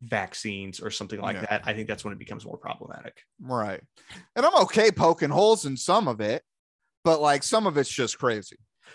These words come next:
Speaker 1: Yeah, and, like, it's always good to question the science that's coming out, but saying that it's all fake and ran by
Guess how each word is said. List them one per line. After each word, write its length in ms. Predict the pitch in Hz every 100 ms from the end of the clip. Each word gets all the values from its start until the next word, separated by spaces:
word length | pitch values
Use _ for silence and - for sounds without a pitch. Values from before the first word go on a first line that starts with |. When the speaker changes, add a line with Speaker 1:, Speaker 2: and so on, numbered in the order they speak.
| -
Speaker 1:
Yeah, 200 | 339 262 202
and, 200 | 226 220
like, 220 | 247 240
it's 180 | 240 -
always 380 | 247 254 277 190
good 280 | - 226 220
to 200 | 196 165
question 840 | - - 196 - - 180 156 147 - 143 -
the 100 | 147
science 580 | - - 190 202 185 -
that's 200 | 123 -
coming 280 | 131 117
out, 220 | 113 110 131
but 120 | 120
saying 580 | - - 175 170 165 143
that 260 | 143 139
it's 280 | 143 139 - _ -
all 240 | 147 147
fake 520 | 147 - 143 139 131 139
and 160 | 123
ran 280 | 123 120 120
by 440 | 117 113 107 107